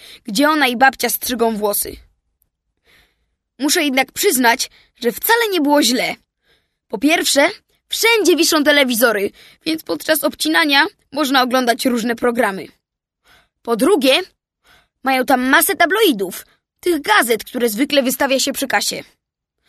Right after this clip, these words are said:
Mama mówi, że tabloidy są pełne bzdur, ale moim zdaniem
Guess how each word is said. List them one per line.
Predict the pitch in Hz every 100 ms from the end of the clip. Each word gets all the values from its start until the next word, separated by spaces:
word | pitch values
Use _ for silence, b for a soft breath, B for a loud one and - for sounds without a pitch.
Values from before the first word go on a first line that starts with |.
| b b b _ _
Mama | 254 330 285
mówi, | 254 233
że | 226
tabloidy | 240 240 226 247 247
są | 240 247
pełne | 240 277 320 320
bzdur, | 285 294 269 196 226 b b _
ale | - 277 294
moim | 330 302
zdaniem | 262 202 269 226 214